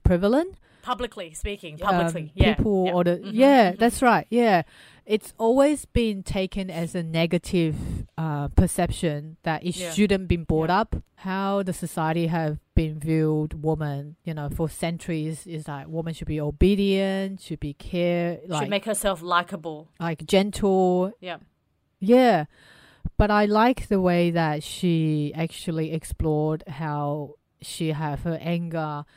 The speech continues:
Speaker 1: not only within the motherhood situation. Of course, you know, with every mother, literally, if one woman said that she never been angry, w-, <laughs>
Speaker 2: It's
Speaker 1: in the role
Speaker 2: impossible.
Speaker 1: as a mother,
Speaker 2: Yeah,
Speaker 1: I would
Speaker 2: yeah.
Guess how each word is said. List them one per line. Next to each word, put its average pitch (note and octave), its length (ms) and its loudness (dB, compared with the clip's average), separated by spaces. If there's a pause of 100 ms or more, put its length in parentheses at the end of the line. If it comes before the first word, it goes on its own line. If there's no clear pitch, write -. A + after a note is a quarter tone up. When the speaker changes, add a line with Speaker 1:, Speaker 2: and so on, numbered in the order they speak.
(400)
Speaker 1:
not F#3+ 460 -4 (100)
only E3 800 -4 (840)
within F#3 380 2
the F3+ 100 -2
motherhood F#3 600 0
situation. G3 840 -2
Of F3 200 -8
course, G3 320 2
you G#3 100 0
know, F3+ 320 -4 (140)
with A#3+ 360 -2
every G#3 300 0
mother, E3+ 560 -6 (260)
literally, E3 760 -6
if F#3 240 -6
one F#3+ 280 -6
woman E3+ 460 -4
said E3+ 280 -8
that D#3+ 140 -10
she - 140 -10
never E3 340 -4
been D#3+ 240 -6
angry, D#3+ 360 -8
w-, D3 220 -14 (400)
<laughs> G3 140 0
Speaker 2:
It's A#3+ 240 2
Speaker 1:
in G#3 280 0
the G#3 120 2
role F#3 160 4
Speaker 2:
impossible. - 20 -
Speaker 1:
as F3+ 120 2
a F3 60 -2
mother, E3+ 300 0
Speaker 2:
Yeah, E3 80 -2
Speaker 1:
I F3 60 2
would E3+ 200 0
Speaker 2:
yeah. E3+ 40 -6